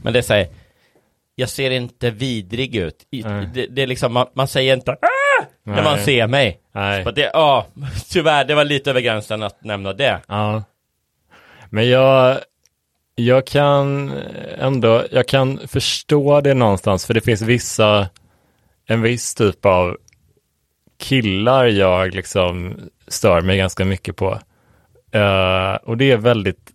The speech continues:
Speaker 2: väldigt, väldigt glada killar. Det, det, det, det, det, <laughs> det blir jag
Speaker 1: Ja.
Speaker 2: jätteirriterad på.
Speaker 1: Ja.
Speaker 2: Alltså, du vet, så här tjo och tjim-killar.
Speaker 1: Ja.
Speaker 2: Det, det, som verkligen inte har tillstymmelse av mörker i sitt liv.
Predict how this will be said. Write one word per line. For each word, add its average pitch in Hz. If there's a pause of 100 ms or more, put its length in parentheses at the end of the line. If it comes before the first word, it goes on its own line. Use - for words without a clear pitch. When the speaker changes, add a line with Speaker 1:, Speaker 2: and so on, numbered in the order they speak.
(120)
Speaker 2:
väldigt, 110
väldigt 101
glada 90
killar. 95 (380)
Det, 113
det, 117
det, 113
det, 117
det, 123
<laughs> - (200)
det 165
blir 160
jag 123
Speaker 1:
Ja. 127
Speaker 2:
jätteirriterad 101
på. -
Speaker 1:
Ja. 120 (720)
Speaker 2:
Alltså, 120
du 127
vet, 113
så 113
här 98 (640)
tjo 107
och 107
tjim-killar. 101
Speaker 1:
Ja. 131 (160)
Speaker 2:
Det, 117 (300)
det, 120 (220)
som 110
verkligen 110
inte 110
har 98
tillstymmelse 101
av 113
mörker 87
i 101
sitt -
liv. 104